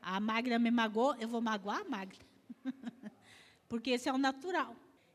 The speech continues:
Esse é o natural. Mas quando nós exercitamos a fé, a gente vê além. Não, peraí, tem algo por trás, agindo por trás. E eu tenho que combater quem tá agindo por trás.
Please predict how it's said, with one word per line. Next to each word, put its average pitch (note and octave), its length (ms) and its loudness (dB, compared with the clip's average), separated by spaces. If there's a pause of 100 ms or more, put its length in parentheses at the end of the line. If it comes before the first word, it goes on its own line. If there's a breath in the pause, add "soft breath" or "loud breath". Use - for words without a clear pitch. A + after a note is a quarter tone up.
Esse G#3 280 0
é C4 40 0
o - 20 2
natural. C4+ 560 -2 (500 soft breath)
Mas B3+ 260 4
quando D#4 220 2
nós D#4+ 220 4
exercitamos D4 920 2
a C4+ 80 6
fé, C#4+ 180 4
a C#4 60 6
gente C4+ 260 4
vê C4 160 4
além. D4+ 840 6 (420 loud breath)
Não, C#4 920 8 (380)
peraí, D4 480 6
tem B3 320 2
algo D4 480 12 (720 loud breath)
por A3+ 160 6
trás, B3 580 6
agindo F4 580 4
por F#4 180 6
trás. D#4+ 720 4 (360 loud breath)
E B3+ 120 8
eu D#4 120 12
tenho E4+ 220 6
que F4 120 2
combater D#4 540 6
quem G4 200 4
tá F4 180 8
agindo F#4 340 6
por C#5+ 200 12
trás. A4+ 840 8